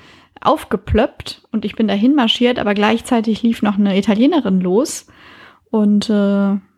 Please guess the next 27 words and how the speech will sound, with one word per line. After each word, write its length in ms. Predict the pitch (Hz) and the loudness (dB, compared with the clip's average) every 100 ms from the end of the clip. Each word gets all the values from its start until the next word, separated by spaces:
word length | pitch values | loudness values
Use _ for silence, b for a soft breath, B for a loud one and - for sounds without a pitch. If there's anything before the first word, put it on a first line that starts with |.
| _ | _
ich 80 | _ | _
dachte 220 | 185 180 | -8 -8
schon, 160 | - 175 | -6 0
hm, 320 | 190 220 240 | 2 4 2
komisch, 340 | 233 214 233 233 | 2 2 2 2
die 80 | |
hatte 160 | 185 185 | -2 -2
die 80 | 185 | -2
gleiche 300 | 185 185 196 | 0 0 0
Nummer. 360 | 190 208 277 403 B B | 0 2 0 -4 B B
Ja, 160 | 202 190 | -2 0
was 160 | 190 | -4
ich 120 | 202 | -2
nicht 220 | 247 320 - | 0 0 0
wusste, 300 | 214 - 220 | -4 0 0
ist, 200 | 262 - | 0 -2
dass 160 | 196 | -2
nicht 160 | 220 - | 0 0
nur 120 | 202 | -2
die 100 | 190 | 0
Nummer 400 | 190 294 466 392 | 2 4 2 0
relevant 460 | 196 196 180 180 226 | 0 -2 0 -2 -2
ist, 180 | 285 - | -4 -2
sondern 260 | 196 196 - | -2 -2 -4
auch 100 | 202 | -4
das 220 | 226 - | -6 -2
Symbol 680 | 247 233 262 330 240 - | -2 0 2 2 2 0